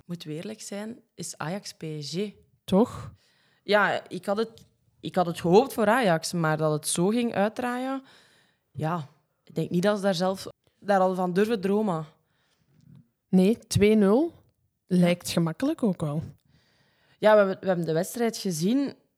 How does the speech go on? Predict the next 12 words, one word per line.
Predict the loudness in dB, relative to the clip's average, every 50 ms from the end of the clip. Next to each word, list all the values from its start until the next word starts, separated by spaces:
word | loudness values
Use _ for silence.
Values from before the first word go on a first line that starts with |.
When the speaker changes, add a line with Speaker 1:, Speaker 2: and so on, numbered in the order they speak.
| _ _ _ _ _ _ _ _ _ _
Speaker 1:
Ja, | _ _ -16 -12 -12
ik | -10 -10 -8
moet | -4 0
wel | 2 2
eerlijk | 4 4 2 0 -2 -4
zijn | -2 -2
dat | -2 -2 -2
P | -2 -2 0 0 -2
S | -2 -4
G | -4 -4
teleurgesteld | -2 -2 0 0 0 0 0 -2 -2 -4 -2 -2 -2 -2 0
heeft. | -2 -2 -4 -4 -6 -12